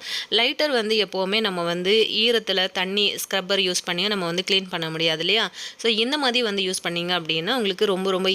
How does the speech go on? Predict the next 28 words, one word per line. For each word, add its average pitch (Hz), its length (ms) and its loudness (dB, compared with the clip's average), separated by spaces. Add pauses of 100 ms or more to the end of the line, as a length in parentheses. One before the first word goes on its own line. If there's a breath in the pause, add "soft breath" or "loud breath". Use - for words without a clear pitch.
ஈஸியா 196 300 0
வந்து 175 200 -4
க்ளீன் 175 240 -4
பண்ண 160 160 -2
முடியும். 165 400 0 (1000 loud breath)
எவ்வளோ 262 260 2
அழுக்கு 240 280 0
பிடிச்சிருக்கு 196 440 0
அப்படிங்கிறது 180 720 0
உங்களுக்கு 196 360 2
பார்க்கும்போதே 208 540 0
நல்லா 180 260 2
தெரியும் 180 280 2
அப்படின்னு 175 300 0
நினைக்கிறேன். 170 320 -2 (100)
அதுக்கப்புறமா 226 580 0
அந்த 202 140 0
மாதிரி 196 240 2
ஒரு 185 140 0
ஸ்க்ரப்பர் 185 420 0
வந்து 180 180 -2
யூஸ் 170 180 -6
பண்ணிக்கோங்க. 165 400 -2 (800 loud breath)
ஸ்க்ரப்பர் 233 420 4
வச்சு 220 300 0
இந்த 214 160 0
மாதிரி 196 240 2
வந்து 196 160 0